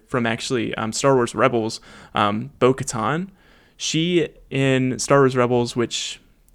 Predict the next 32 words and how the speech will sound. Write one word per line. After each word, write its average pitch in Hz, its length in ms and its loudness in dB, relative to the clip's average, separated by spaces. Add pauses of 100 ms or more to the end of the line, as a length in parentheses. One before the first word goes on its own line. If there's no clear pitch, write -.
is 117 320 -4
the 113 100 -8
second 127 440 -2 (160)
animated 113 560 -4
series 107 720 -4 (280)
that 113 220 -6
happens 113 680 -4
in 123 120 -6
between 113 300 -8
episodes 107 720 -6
three 107 320 -6
and 104 120 -8
four 107 320 -4
of 107 80 -8
the 107 80 -8
main 107 340 -6
series. 123 540 -4 (420)
Um, 110 380 4 (1600)
they 123 260 2
are, 117 360 0
like, 117 300 -2
old 131 160 4
Mandalorians 123 580 0
that 120 100 -4
are 107 40 -6
trying 131 260 0
to 113 60 -2
take - 300 -6
back 107 260 -4
Mandalore. 139 600 -2 (500)
And 117 480 0 (200)
she, 131 600 -2